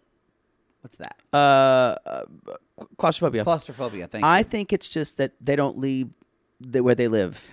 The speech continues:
Speaker 2: very
Speaker 1: Well, that's
Speaker 2: often.
Speaker 1: true. That's my dad. Yeah,
Speaker 2: Yeah.
Speaker 1: that was my dad.
Speaker 2: Um,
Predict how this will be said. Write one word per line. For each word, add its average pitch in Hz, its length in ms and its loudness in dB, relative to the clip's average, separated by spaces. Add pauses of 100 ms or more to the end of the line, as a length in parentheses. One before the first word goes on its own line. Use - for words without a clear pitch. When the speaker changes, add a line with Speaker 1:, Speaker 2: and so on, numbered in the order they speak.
Speaker 2:
very 104 160 0
Speaker 1:
Well, 175 100 6
that's 95 120 0
Speaker 2:
often. 214 100 -2
Speaker 1:
true. 147 120 0
That's 123 220 -6
my 127 100 -10
dad. 120 260 -4
Yeah, 120 180 2
Speaker 2:
Yeah. 120 60 0
Speaker 1:
that 107 120 -6
was 107 100 -16
my 110 80 -12
dad. 101 180 -10 (280)
Speaker 2:
Um, 127 480 -4